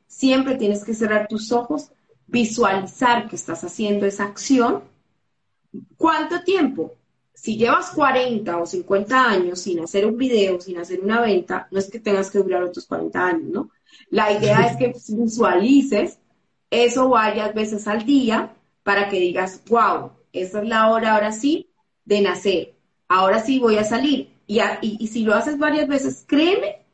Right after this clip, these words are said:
Speaker 1: que sí o sí lo vas a hacer. Entonces, esa es la forma para nacer como terapeuta y mentor. Hacer terapia, meditación y combinarla con tomar acción.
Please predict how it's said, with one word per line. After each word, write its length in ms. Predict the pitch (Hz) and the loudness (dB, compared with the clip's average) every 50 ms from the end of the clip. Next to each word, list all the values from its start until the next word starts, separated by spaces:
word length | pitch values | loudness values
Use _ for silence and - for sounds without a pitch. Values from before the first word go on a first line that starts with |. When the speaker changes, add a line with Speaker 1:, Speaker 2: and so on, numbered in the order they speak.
| _ _ _ _ | _ _ _ _
Speaker 1:
que 140 | - 220 208 | -2 -2 -2
sí 180 | 214 214 202 | 0 2 2
o 80 | 196 196 | 2 2
sí 160 | 196 202 214 | 2 0 0
lo 140 | 202 196 190 | 2 2 2
vas 160 | 185 175 175 | 2 0 -2
a 40 | 175 | -6
hacer. 220 | 170 - 147 - - - _ _ _ _ _ _ | -8 -8 -10 -12 -12 -18 _ _ _ _ _ _
Entonces, 220 | 220 233 226 - - | -2 -2 -2 -2 -2
esa 240 | 254 285 277 294 320 | 0 0 2 2 2
es 40 | |
la 180 | 320 320 320 - | 2 2 2 0
forma 400 | - 294 277 247 233 240 240 - | 0 0 2 2 2 0 0 0
para 220 | 254 233 202 196 | -2 -2 0 -2
nacer 320 | 185 185 185 - 180 175 - | -2 -4 -4 -6 -6 -6 -4
como 260 | - 208 208 208 208 | -4 -2 -2 -2 -2
terapeuta 800 | 202 190 175 170 170 - 185 185 185 175 - - 208 208 - - _ _ _ _ | -2 -2 -2 -4 -4 -2 0 0 0 0 0 -4 -6 -6 -8 -12 _ _ _ _
y 140 | _ 214 220 | _ 2 2
mentor. 440 | 208 196 175 175 - - - - - _ _ _ _ _ _ _ | 4 2 2 0 -2 -6 -10 -10 -14 _ _ _ _ _ _ _
Hacer 340 | - 180 185 - 233 233 233 | -4 -2 0 0 0 2 2
terapia, 400 | - 294 302 302 302 302 302 294 | 2 2 4 2 0 -2 -4 -4
meditación 720 | 302 294 285 269 - - 220 214 - 269 277 320 339 370 | -4 -4 -4 -4 -4 -2 -2 -2 -2 -2 -2 -2 -2 -4
y 140 | - - - | -6 -8 -6
combinarla 680 | - 240 214 208 202 202 185 185 190 190 196 208 220 220 | -4 -4 -4 -2 -2 -4 -4 -2 -2 0 0 0 0 0
con 280 | - 226 202 190 - | 0 0 0 0 -2
tomar 400 | - - 196 190 185 190 185 165 | 0 0 0 0 0 -2 -2 -2
acción. 440 | 175 175 - - - 190 160 135 - | -4 -6 -8 -8 -6 -6 -6 -6 -8